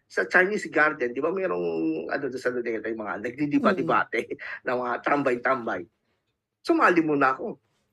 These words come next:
Speaker 1: Pero ang tinuturo ko, hindi na ituro ng saksi, kundi yung Jesus is the way, the truth, and the life.
Speaker 2: Oo,
Speaker 1: No,
Speaker 2: nag-di-,
Speaker 1: wag
Speaker 2: nag-,
Speaker 1: ka,
Speaker 2: nag-,
Speaker 1: yun
Speaker 2: nag-, ano
Speaker 1: na.
Speaker 2: na, nag-diversion
Speaker 1: Yes.
Speaker 2: na dun, ah.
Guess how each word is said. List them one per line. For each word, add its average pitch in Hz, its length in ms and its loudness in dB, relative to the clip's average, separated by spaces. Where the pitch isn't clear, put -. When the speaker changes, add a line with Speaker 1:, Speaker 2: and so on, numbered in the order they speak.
Speaker 1:
Pero 233 240 4
ang 233 80 0
tinuturo 285 480 2
ko, 247 140 0
hindi 226 180 0
na 277 160 2
ituro 190 300 4
ng 170 100 2
saksi, - 380 -2
kundi 180 260 0
yung 190 320 0
Jesus 196 320 0
is - 80 -2
the - 80 0
way, 175 240 0
the 156 80 -2
truth, - 320 0
and 139 80 -2
the 120 80 -2
life. - 300 -6
Speaker 2:
Oo, 185 240 0
Speaker 1:
No, 240 240 2
Speaker 2:
nag-di-, 202 320 4
Speaker 1:
wag 190 80 -8
Speaker 2:
nag-, 196 160 6
Speaker 1:
ka, 190 240 2
Speaker 2:
nag-, 170 160 -6
Speaker 1:
yun 208 140 2
Speaker 2:
nag-, - 20 8
ano 415 160 6
Speaker 1:
na. 311 80 2
Speaker 2:
na, 330 160 -4
nag-diversion 190 720 2
Speaker 1:
Yes. 294 80 2
Speaker 2:
na 190 60 0
dun, 349 180 -2
ah. 208 140 -8